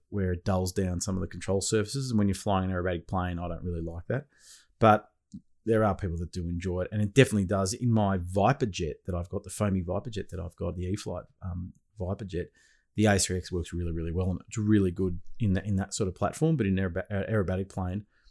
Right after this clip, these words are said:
I want precise control. So I don't really turn them on.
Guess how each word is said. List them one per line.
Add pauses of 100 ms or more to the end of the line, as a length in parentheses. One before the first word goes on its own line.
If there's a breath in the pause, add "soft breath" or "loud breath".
(140)
I
want
precise
control. (500 soft breath)
So
I
don't (460 soft breath)
really
turn
them
on.